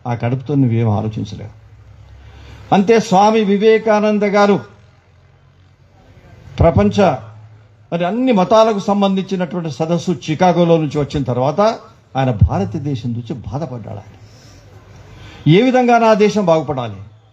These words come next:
నా దేశ గత చరిత్ర ఎంతో బ్రహ్మాండంగా ఉంది, కానీ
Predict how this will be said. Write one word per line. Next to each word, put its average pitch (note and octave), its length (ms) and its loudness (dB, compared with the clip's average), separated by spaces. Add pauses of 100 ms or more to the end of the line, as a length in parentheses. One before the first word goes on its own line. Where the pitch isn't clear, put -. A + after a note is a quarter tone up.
(340)
నా E3+ 160 4
దేశ A3 300 2
గత G3 500 2
చరిత్ర G#3+ 280 0
ఎంతో G#3 200 0
బ్రహ్మాండంగా F#3+ 580 0
ఉంది, F3 200 0
కానీ F3+ 340 0